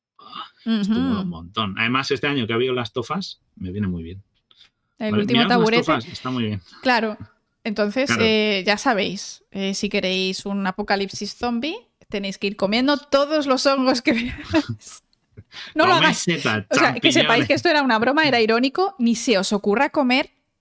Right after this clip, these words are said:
Speaker 2: ningún
Speaker 1: No.
Speaker 2: tipo de hongo ni seta. Ni,
Speaker 1: No,
Speaker 2: nada, cero.
Speaker 1: incluso, y sobre todo, esto es un aviso que doy porque hay muchos restaurantes aquí en Madrid, bueno, en Madrid y en otras partes que te-, en Barcelona también y tal,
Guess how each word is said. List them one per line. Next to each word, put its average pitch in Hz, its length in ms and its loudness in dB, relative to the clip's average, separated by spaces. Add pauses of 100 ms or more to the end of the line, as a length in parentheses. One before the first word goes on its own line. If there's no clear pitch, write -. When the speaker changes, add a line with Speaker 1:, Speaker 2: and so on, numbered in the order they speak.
(160)
Speaker 2:
ningún 208 240 2
Speaker 1:
No. 226 60 4
Speaker 2:
tipo 285 180 2
de 330 140 4
hongo 294 240 2
ni 359 160 -2
seta. 220 600 0 (160)
Ni, 226 400 0
Speaker 1:
No, 240 60 0
Speaker 2:
nada, 277 320 2 (180)
cero. 131 200 2
Speaker 1:
incluso, 113 640 -2 (280)
y 131 120 -4
sobre 123 320 -2
todo, 160 420 -2 (300)
esto 113 240 -8
es 170 100 -8
un 175 80 -2
aviso 127 320 -4
que 113 120 -4
doy 143 180 -2
porque 113 560 -10
hay 123 80 -6
muchos 170 360 -2
restaurantes 156 880 -6 (120)
aquí 101 240 -12
en 131 280 -10
Madrid, 110 500 -4 (180)
bueno, 117 180 -4
en 92 60 -4
Madrid 98 480 -6
y 131 40 -6
en 104 140 -4
otras 104 260 -8
partes 107 540 -8
que 104 140 -8
te-, 104 180 -8
en 101 200 -10
Barcelona 95 460 -10
también 107 360 -6
y 101 80 -6
tal, 117 160 -8